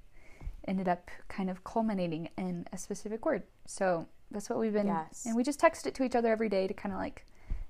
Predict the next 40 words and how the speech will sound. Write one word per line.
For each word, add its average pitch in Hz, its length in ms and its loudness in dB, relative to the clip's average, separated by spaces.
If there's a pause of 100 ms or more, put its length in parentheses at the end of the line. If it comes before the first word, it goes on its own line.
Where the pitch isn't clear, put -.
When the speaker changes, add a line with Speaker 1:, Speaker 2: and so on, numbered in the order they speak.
(100)
Speaker 1:
keep - 260 -6
us 208 460 0
accountable, 214 640 2 (180)
keep 220 220 -6
us 214 140 -8
making 202 220 -4
sure 190 160 -4
we 180 100 2
do 180 120 4
it. 208 140 2
Speaker 2:
Mm-hmm. - 640 -10
Speaker 1:
Um, 180 380 -2 (760)
but 190 220 -2 (220)
yeah, 320 120 6
what's 294 200 6
your 302 120 6
word 262 220 10
of 214 320 4
today? 185 600 2 (540)
What's - 160 -16
your 208 80 -8
word 202 100 -8
of - 100 -14
today? - 300 -10
Speaker 2:
So - 180 6 (320)
Speaker 1:
Mm-hmm. - 80 -8
Speaker 2:
my 233 180 6
word 294 200 6
of 311 120 0
today, 202 640 4
I 208 100 4
think, 208 220 -2
goes 202 240 2
well 190 260 8
with 160 300 0
what 170 140 0
we're 160 100 -4
doing 180 320 -4
right 143 240 -8
now. 151 440 -8